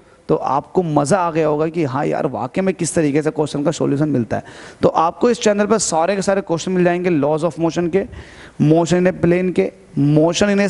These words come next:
straight line के, unit measurement and dimensions के, और साथ में आपको आगे के वर्क, पावर, एनर्जी के साथ साथ gravitation है,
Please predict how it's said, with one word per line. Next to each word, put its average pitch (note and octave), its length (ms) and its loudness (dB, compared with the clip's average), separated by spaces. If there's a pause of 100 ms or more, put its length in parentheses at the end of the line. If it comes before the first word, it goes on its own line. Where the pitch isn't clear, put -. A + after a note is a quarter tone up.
straight F#3+ 320 0
line F#3+ 280 0
के, G3+ 120 0 (460)
unit F3+ 340 2
measurement F#3 500 2
and F#3 180 2
dimensions E3+ 540 0
के, G3 220 -2 (360)
और E3+ 100 4
साथ A3+ 380 0
में A#3+ 160 0
आपको E3 300 -2
आगे D#3 360 0
के E3 100 -2
वर्क, D3+ 300 -2
पावर, D3+ 320 0
एनर्जी D3 380 -2
के D3 80 0
साथ C#3+ 200 -2
साथ D3 180 -2
gravitation D3 840 -4
है, D3+ 280 -2